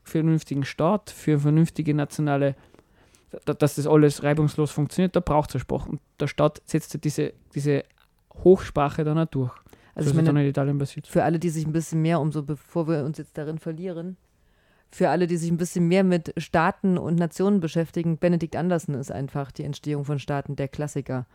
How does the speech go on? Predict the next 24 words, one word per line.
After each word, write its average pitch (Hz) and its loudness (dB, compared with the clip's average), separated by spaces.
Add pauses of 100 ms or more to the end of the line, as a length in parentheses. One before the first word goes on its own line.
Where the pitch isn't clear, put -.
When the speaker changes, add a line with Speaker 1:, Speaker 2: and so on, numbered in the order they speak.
(160)
Speaker 1:
Ja. - -2
Speaker 2:
der 165 -2
nochmal 160 2
so 151 0
aufzeigt, 151 0
dass, 147 -4
ähm, 143 -4 (400)
nicht 170 -2
aufgrund 165 -2
von 160 -2
Kultur 170 0
und 156 -2
Sprachgemeinschaft 160 -4
ein 143 -4
Staat 156 -2
entstanden 156 -4
ist, - -8
sondern 143 -4
aus - -8
ganz 143 -6
anderen 147 -4
verschiedenen 135 -6
Punkten. 123 -10 (640)
Ne? 156 -8